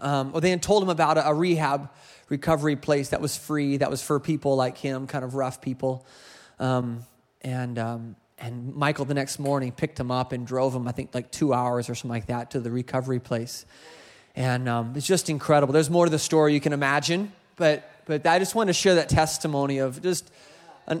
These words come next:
just people that love Jesus noticed something's not right here. And they walked in, and that just, it just wrecks me, guys, 'cause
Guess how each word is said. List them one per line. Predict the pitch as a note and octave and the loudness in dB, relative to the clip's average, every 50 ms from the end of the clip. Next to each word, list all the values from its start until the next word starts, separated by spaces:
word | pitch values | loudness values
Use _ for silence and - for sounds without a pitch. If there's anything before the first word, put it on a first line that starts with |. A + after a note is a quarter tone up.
| - - | -6 -6
just | - G3 A#3+ - - - | -2 -2 -2 -2 -2 0
people | - - A#3 A#3 - - D#3+ C3+ B2+ C3 C3+ - _ _ | 2 2 2 4 4 2 2 2 2 -2 -6 -12 _ _
that | - D#3 D#3+ | 2 2 4
love | E3+ E3 F3+ G3 G3+ F#3 | 6 6 6 6 6 4
Jesus | D3+ F3+ G3+ G3+ G3+ E3+ C#3+ D#3 C#3+ D3+ - - - - - - - | 2 2 2 4 4 2 2 0 0 0 0 0 0 -2 -4 -8 -6
noticed | F3 E3+ F3 F#3+ G3 G#3+ A3 G#3+ F3 D3+ D3 D3 - - | -4 0 4 6 6 8 8 8 6 4 4 2 0 -2
something's | - - G#3 G#3 G3+ - G3+ F#3 D#3+ F3+ | 0 0 0 0 2 0 0 0 2 2
not | F3+ E3 D#3+ D3 | 0 0 2 4
right | D#3+ D#3+ D#3 D#3 C#3+ | 4 4 4 4 2
here. | C#3+ C3 A#2 A2 - - _ _ _ _ _ _ _ _ _ _ _ - - - - - _ _ _ _ _ _ _ _ _ _ _ | 0 0 -2 -2 -6 -14 _ _ _ _ _ _ _ _ _ _ _ -20 -20 -20 -20 -20 _ _ _ _ _ _ _ _ _ _ _
And | - D3 D3+ | -4 -2 0
they | D#3 D#3+ | 2 2
walked | D#3 D#3+ E3+ E3 E3 D#3+ - - | 4 4 4 4 4 2 2 2
in, | D#3+ D3+ C#3+ | 2 2 2
and | C#3+ C#3 C#3+ | 0 0 2
that | E3 F3+ F3+ | 0 2 2
just, | - F3+ D#3+ - | 0 0 0 0
it | C#4 C4 | 0 2
just | - E4+ - - | 2 0 0 2
wrecks | D#3 D#3+ D#3+ E3 - - - | 2 2 2 2 0 -4 -4
me, | D#3+ C#3+ | -4 -6
guys, | C3 C4 C#3+ D3 D3 D3 C#3+ | -4 -4 -2 -2 -2 -2 -4
'cause | - - D#3+ D3 C#3+ - | -4 -4 -4 -4 -4 -6